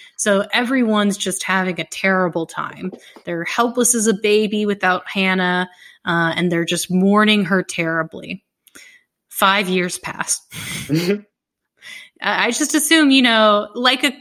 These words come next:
Speaker 1: like a great Korean revenge movie,
Speaker 2: Right.
Speaker 1: Hannah is going to serve her revenge cold.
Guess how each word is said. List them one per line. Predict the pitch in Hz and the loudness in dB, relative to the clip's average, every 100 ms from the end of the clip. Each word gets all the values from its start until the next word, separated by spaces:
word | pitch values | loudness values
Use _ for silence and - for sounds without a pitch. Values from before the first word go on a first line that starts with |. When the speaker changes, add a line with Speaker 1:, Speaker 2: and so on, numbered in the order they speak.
| 202 | -6
Speaker 1:
like | 240 277 269 | 0 0 0
a | |
great | 202 - 208 233 302 - | -4 -4 -2 0 0 -2
Korean | - 269 262 247 254 254 226 | -4 -2 0 0 0 0 0
revenge | 226 214 208 208 208 | -2 0 -2 -4 -4
movie, | 185 185 185 185 190 156 | -2 -2 -2 -4 -4 -2
Speaker 2:
Right. | 143 113 | -2 0
Speaker 1:
Hannah | 226 240 247 254 254 254 220 | 2 2 4 4 2 0 0
is | 226 196 | 0 0
going | 214 208 214 | -2 -2 -2
to | 202 | -2
serve | - 220 214 220 | -4 -2 -4 -4
her | 208 214 202 | 0 0 2
revenge | 185 170 185 185 185 - - | 0 -2 -2 -2 -2 -6 -12
cold. | - 175 165 - | -6 -6 -6 -10